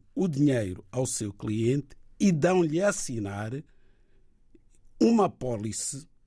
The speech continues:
de seguro de vida e, por vezes, também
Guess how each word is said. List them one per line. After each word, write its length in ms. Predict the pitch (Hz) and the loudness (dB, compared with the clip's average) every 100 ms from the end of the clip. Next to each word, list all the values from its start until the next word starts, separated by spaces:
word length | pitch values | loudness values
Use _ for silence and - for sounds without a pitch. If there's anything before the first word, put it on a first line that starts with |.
| - | -14
de 240 | 120 165 | -4 0
seguro 520 | 165 127 113 127 110 - | 0 -2 -2 -2 -2 -2
de 160 | 135 214 | 2 2
vida 560 | 139 160 165 165 180 - _ _ _ _ _ _ _ _ - | 2 0 0 -2 -4 -8 _ _ _ _ _ _ _ _ -2
e, 100 | 220 | 0
por 240 | 185 247 175 | 2 2 2
vezes, 460 | 143 175 - - | 4 2 2 -2
também 460 | - 147 143 151 | 0 0 2 0